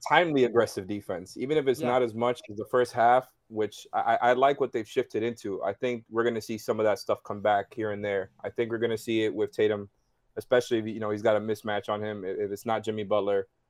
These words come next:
Speaker 1: he's got somebody who, ta-, you know, Tatum is gonna really like that Max Strus matchup if that's the case. And I totally understand where you're coming from as far as having, you know, Jimmy as the roamer instead, but man, like, you're gonna have to be there. You're gonna have to be there. And I think,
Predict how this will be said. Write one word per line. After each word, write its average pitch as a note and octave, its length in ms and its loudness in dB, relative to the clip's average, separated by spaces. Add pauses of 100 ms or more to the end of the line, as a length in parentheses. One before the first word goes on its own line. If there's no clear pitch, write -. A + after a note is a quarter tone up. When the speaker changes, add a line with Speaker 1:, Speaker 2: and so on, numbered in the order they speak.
(140)
Speaker 1:
he's G#2 100 -14
got G#2+ 180 2
somebody A2 300 0
who, G#2 100 -6
ta-, G#2+ 220 0
you A2+ 80 -6
know, G2 300 -4
Tatum D3 320 6
is G2+ 80 -4
gonna A2+ 200 2
really A#2 220 2
like G#2+ 220 0
that F#2+ 160 -4
Max G#2 260 -6
Strus G#2+ 160 -6
matchup G2+ 380 -6
if F#2+ 80 -8
that's G2 180 -4
the F#2+ 80 -8
case. G2 320 -2
And G#2+ 100 -6
I B2 60 0
totally F3+ 400 4
understand C3+ 540 0 (480)
where B2+ 140 4
you're A#2+ 100 6
coming C3 240 2
from G2 200 -2
as G2 80 -8
far A#2 220 4
as G#2 100 0
having, A#2 400 2 (360)
you A2+ 80 -6
know, G#2+ 120 0
Jimmy A#2 360 -2
as G#2+ 100 -6
the G#2+ 80 -4
roamer A2 340 0
instead, A2+ 520 2
but F#2+ 180 -4 (720)
man, A2 400 -2
like, G2+ 160 -2
you're A2 100 -2
gonna A#2+ 200 4
have A#2+ 200 2
to G2+ 100 -10
be A2 160 -4
there. G2 260 -4
You're G#2 120 -8
gonna G#2+ 180 -4
have A2 180 -2
to G2 100 -14
be G#2+ 140 -4
there. G2+ 220 2
And G2+ 100 -6
I G#2 60 -4
think, A#2 320 -4